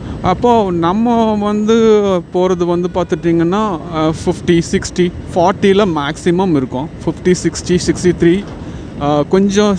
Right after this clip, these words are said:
ஸ்-, அ, ஸ்ட்ரெச். கைஸ், நான் மேலே ஏறணும்னு நினைக்கிறேன். நான் மேலே ஏறிக்கிறேன். பின்னாடி வந்து தூக்கிட போறானுங்க. நேத்து அப்படி தான் அ-, அங்க போய், அ, பாம்பேல அப்படி தான் கீழே இறங்கி போயிட்டேன் கைஸ். மேலே தான் பிரிட்ஜ் காமிச்சிச்சு.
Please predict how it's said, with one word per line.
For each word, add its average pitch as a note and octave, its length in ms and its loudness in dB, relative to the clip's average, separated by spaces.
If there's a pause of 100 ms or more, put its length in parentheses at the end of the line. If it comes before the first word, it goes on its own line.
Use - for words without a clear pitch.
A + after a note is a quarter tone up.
ஸ்-, F#3+ 60 -6
அ, D#3 200 2
ஸ்ட்ரெச். - 520 -2 (720)
கைஸ், C3+ 260 -2
நான் A2 260 0
மேலே B2 360 2
ஏறணும்னு B2 200 2
நினைக்கிறேன். A#2 480 -2
நான் A2 100 -2
மேலே A2+ 280 0
ஏறிக்கிறேன். B2 280 -2 (140)
பின்னாடி A#2 260 -2
வந்து B2 200 0
தூக்கிட B2 280 -2
போறானுங்க. A#2 420 -2 (2250)
நேத்து A2 280 0
அப்படி G#2+ 200 0
தான் C3+ 500 0
அ-, A#2 300 -8
அங்க A2+ 200 -4
போய், C3 460 2
அ, B2 60 2 (840)
பாம்பேல C3+ 420 2
அப்படி A2+ 200 -4
தான் A#2 200 -4
கீழே E3+ 260 4
இறங்கி B2+ 220 0
போயிட்டேன் A2 460 -6
கைஸ். - 440 -10 (520)
மேலே C3+ 300 2
தான் C3+ 200 0
பிரிட்ஜ் A#2+ 260 -2
காமிச்சிச்சு. C#3+ 560 0